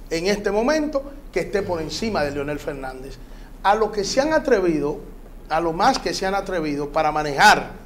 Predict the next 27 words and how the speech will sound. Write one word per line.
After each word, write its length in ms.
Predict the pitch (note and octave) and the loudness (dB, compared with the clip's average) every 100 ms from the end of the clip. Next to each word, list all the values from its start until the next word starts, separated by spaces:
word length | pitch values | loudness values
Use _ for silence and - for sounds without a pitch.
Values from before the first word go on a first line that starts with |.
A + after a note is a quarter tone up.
| - - | -18 -6
todavía 420 | F3 E3 D#3+ G3+ | 2 4 6 4
los 220 | F3+ F#3 | 4 0
números, 380 | E3 D3+ D3 D#3 - - - - | -4 -4 -4 -6 -8 -14 -16 -4
y 60 | E3+ | 2
una 160 | G#3 | 2
firma 340 | F#3 A3+ G#3 D3+ | 4 0 2 -2
muy 280 | D3+ B3 | 4 4
reputada 720 | A3 F3+ D#3+ - C#3 D3+ F#3 - - - | 6 2 -2 -2 0 2 0 -8 -16 -4
como 280 | D#3+ D3+ | -2 2
lo 100 | D#3+ | 4
es 100 | F#3+ | 4
la 140 | F#3 E3 | 6 6
Gallup, 340 | D#3 C#3 G#3 - - - - - - - - | 6 6 4 -4 -12 -16 -16 -18 -16 -10 0
a 60 | |
lo 140 | E3+ E3+ | 0 2
que 100 | E3 | 2
más 220 | G#3 B3 | 4 4
se 80 | A3 | 2
han 60 | |
atrevido 520 | G#3+ G#3+ D4+ F#4 - - - | 2 2 2 2 -2 -8 -6
es 220 | F3+ F3+ | -4 -2
a 100 | F3 | 0
darlo 280 | D#3 E3 D#3+ | 2 2 -2
empate, 420 | D#3 C#3+ B2+ - - - - | -4 -4 -6 -8 -16 -16 -2
catorce 560 | D#4+ - G3+ A3 A3 | 0 0 2 0 0
a 80 | - | -2
catorce. 520 | - C#3+ C3+ B2+ - | -2 -6 -8 -10 -12